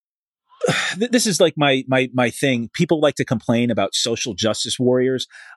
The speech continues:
Um, to me, the most obnoxious thing in the world is people that complain about political correctness. Uh, political correctness is not a thing. There's no such thing as political correctness. There is just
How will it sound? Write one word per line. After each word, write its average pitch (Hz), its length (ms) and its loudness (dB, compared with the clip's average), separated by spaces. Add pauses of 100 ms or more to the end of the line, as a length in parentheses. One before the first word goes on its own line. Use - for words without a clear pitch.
Um, 131 380 0
to - 100 0
me, 202 140 4
the 220 80 -2
most 170 220 2
obnoxious 110 640 -2
thing 139 200 2
in 117 120 0
the 107 80 -2
world 110 360 0
is - 160 -2
people 127 300 0
that 107 220 -2
complain 107 580 0
about 95 340 -2
political 98 360 0
correctness. - 720 -4 (360)
Uh, 113 220 2 (300)
political 185 320 2
correctness 151 420 0
is 107 160 -6
not 113 340 0
a 104 80 0
thing. 90 440 -2 (520)
There's 131 200 2
no 175 80 2
such - 300 -2
thing 143 340 0
as 117 200 0
political 113 440 -2
correctness. 101 600 -2 (340)
There 131 160 4
is 117 160 -4
just - 460 -4